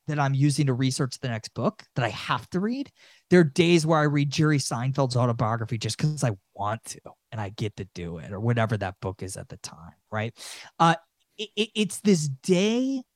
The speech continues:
to just enjoy the good gifts God has given me without striving for more.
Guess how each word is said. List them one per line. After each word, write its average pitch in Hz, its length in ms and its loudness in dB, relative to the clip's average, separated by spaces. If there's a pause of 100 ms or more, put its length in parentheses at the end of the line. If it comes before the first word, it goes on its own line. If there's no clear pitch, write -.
(120)
to 180 140 4
just - 840 -2 (320)
enjoy 143 840 0
the 143 140 -4 (100)
good 127 280 -6
gifts 127 300 -6
God 117 260 -8
has 110 120 -12
given 147 380 -8
me 208 180 -6 (1160)
without 151 420 2
striving 127 800 -2
for 120 240 -12 (260)
more. 110 300 -6